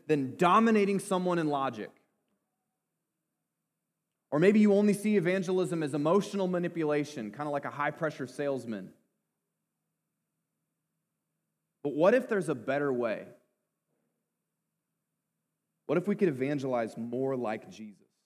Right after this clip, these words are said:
What would that be like? What possibilities would that open up? So verse six describes this way. He says, "Let your speech always be gracious, seasoned with salt, so that you may know how to,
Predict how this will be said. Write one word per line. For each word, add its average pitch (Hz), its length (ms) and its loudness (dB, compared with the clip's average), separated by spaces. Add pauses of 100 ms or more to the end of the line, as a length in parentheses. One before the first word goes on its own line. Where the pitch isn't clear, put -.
(320)
What 135 160 -8
would 165 100 -12
that 147 220 -20
be 120 60 -20
like? - 300 -20 (1000)
What 185 180 -6
possibilities 127 880 -4
would 95 140 -10
that 95 240 -12
open 95 300 -12
up? 92 120 -20 (1900)
So 156 80 2
verse 185 260 2
six 185 220 0
describes 143 460 0
this 139 200 -8
way. 117 160 2
He 123 40 -2
says, 135 300 -2 (220)
"Let 214 340 6
your 233 160 4
speech - 640 -4 (100)
always 208 500 6
be 175 160 -4
gracious, 151 800 0 (320)
seasoned 208 460 2
with 170 280 2 (140)
salt, 135 500 2 (340)
so 165 100 4
that 156 180 2
you 180 140 4
may 165 180 4
know 156 240 2
how 156 220 2
to, - 200 -14